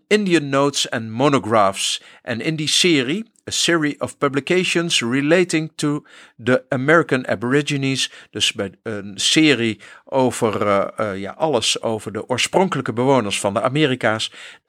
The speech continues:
Eh, daar is een boek geschreven door M R Harrington en dat heet Cuba Before Columbus. En dat sluit natuurlijk precies aan op de interesse naar, eh, naar, eh, het archeologisch materiaal over de oudste,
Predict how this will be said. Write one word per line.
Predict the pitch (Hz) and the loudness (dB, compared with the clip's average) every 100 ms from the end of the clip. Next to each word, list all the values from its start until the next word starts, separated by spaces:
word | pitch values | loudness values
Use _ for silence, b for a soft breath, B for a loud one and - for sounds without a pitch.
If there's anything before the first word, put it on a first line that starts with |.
| _ | _
Eh, | 127 107 | 0 2
daar | 104 | 2
is | 127 | 0
een | 127 | 0
boek | 123 170 | -2 -2
geschreven | 160 - 135 120 | 0 2 2 2
door | 110 - | 0 2
M | 147 139 | 0 0
R | 127 107 101 | -2 -2 0
Harrington | 117 120 113 - 107 101 - b _ | 2 2 0 -4 -4 -4 -12 b _
en | 117 98 | -10 -10
dat | 95 | -8
heet | 101 98 | -10 -10
Cuba | - - 165 135 127 | -8 4 4 6 4
Before | 110 110 113 - 117 113 | 2 -4 -4 0 2 0
Columbus. | - 107 107 110 101 95 - B B B | 0 0 0 -2 -4 -4 -4 B B B
En | - | -12
dat | 98 | -2
sluit | - 117 101 | 0 0 -2
natuurlijk | 107 - 107 - | -6 -10 -12 -6
precies | 127 113 - 190 - | -2 2 2 2 0
aan | - 131 127 | 2 2 0
op | 127 117 | -4 -6
de | 123 | -6
interesse | 117 113 113 107 - 107 B B B | -6 -2 -2 0 0 -4 B B B
naar, | - 107 98 95 | -2 2 2 2
eh, | 98 95 B B B | -2 -2 B B B
naar, | - 107 101 95 | -4 0 0 0
eh, | 101 101 | -2 -2
het | - 110 | -4 -6
archeologisch | - 135 131 120 120 113 101 | 0 2 2 4 4 2 -4
materiaal | 104 101 107 101 95 95 - | -4 -4 -4 -2 -2 -4 -8
over | 98 107 | -12 -12
de | - - | -14 -2
oudste, | 123 135 135 - 123 107 | 2 2 2 0 0 0